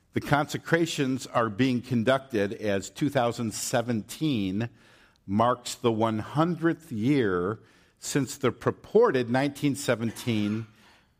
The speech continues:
apparitions of Mary, uh, uh, appearances of Mary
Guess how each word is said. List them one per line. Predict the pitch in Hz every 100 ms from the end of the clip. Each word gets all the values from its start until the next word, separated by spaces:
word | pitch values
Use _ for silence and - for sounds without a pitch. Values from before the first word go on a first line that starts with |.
| -
apparitions | 131 - 131 123 165 175 - 95 90 113 156 151 - - - _ _ _
of | 113 107 104
Mary, | 117 156 143 82 62 _ _ _ _ _ -
uh, | 92
uh, | 98 -
appearances | - - 175 151 95 98 - 101 92 120 - - _ _
of | 113 107 101
Mary | 113 151 117 78 80